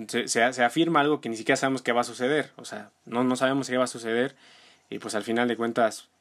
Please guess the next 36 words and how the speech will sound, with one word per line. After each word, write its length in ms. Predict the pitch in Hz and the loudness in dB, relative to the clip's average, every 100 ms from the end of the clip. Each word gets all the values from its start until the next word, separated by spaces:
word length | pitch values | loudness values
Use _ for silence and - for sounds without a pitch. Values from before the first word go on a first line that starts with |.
| _ - | _ -6
un 180 | 120 135 | -2 0
sinfín 280 | 123 120 131 | 0 0 0
de 80 | 123 | 0
escenarios 440 | 113 120 120 110 | 0 2 0 -2
pueden 300 | - 120 110 | 0 0 0
pasar, 400 | 110 131 120 - - | -2 0 0 -2 -2
y 100 | 123 | -2
es 80 | - | 0
fútbol. 440 | 156 175 175 - _ _ _ _ _ - | 2 4 4 2 _ _ _ _ _ -4
Se 120 | 117 | -2
nos 140 | 120 | 0
olvida 320 | 120 143 143 | 2 4 4
que 80 | 143 | 0
en 80 | 117 | -2
el, 160 | 113 110 | -4 -4
en 140 | 110 | -2
el, 200 | 110 117 | -2 -2
en 140 | 127 | -2
este 300 | 120 123 139 | -2 0 0
deporte 600 | 127 131 123 143 131 143 | 0 -2 2 0 2 -2
está 540 | 135 - 117 117 113 113 | -2 -2 0 2 -2 -6
el 180 | - 107 | -10 -2
ganar, 380 | 107 117 131 - | 0 2 0 -2
perder 340 | 110 104 117 | -4 0 0
o 20 | 110 | 0
empatar, 460 | 107 123 175 - _ _ _ _ | 0 4 4 4 _ _ _ _
y 60 | 113 | -2
en 60 | 120 | -2
este 180 | 131 | 0
caso 280 | 123 139 165 | 2 2 0
pues 140 | - 117 | -4 -2
vas 160 | 117 | 0
a 100 | 113 | -2
perder 400 | - 107 113 143 | 0 2 2 2
o 60 | 139 | 0
ganar 360 | 107 107 98 | -2 -4 -6